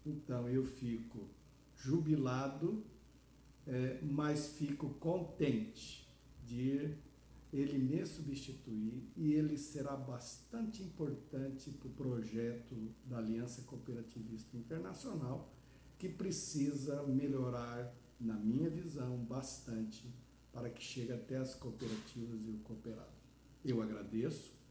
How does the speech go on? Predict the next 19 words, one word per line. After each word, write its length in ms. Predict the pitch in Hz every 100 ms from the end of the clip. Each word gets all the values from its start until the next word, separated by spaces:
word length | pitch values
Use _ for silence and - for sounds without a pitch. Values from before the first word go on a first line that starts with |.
| -
ao 120 | 123 117
sistema 520 | - - 113 107 107
O 40 |
C 200 | - - 117
B 220 | 113 - - - - - - - - -
e 420 | - 151 - - - -
desejo 640 | 127 135 127 110 151 151 156
ao 80 |
presidente 680 | 151 156 139 - 147 139 -
Márcio, 560 | 127 110 98 - - - -
em 80 | 123
nome 460 | 113 120 139 165
do 140 | 151 165
cooperativismo 840 | - - 143 - - 127 127 123
mato-grossense, 1120 | 117 120 - - 151 156 151 - 120 107 - 156
é 100 | 185
brasileiro 880 | 127 123 117 135 117 117 120 127 139
e 80 | 185
mundial 840 | 127 120 113 135 113 113 131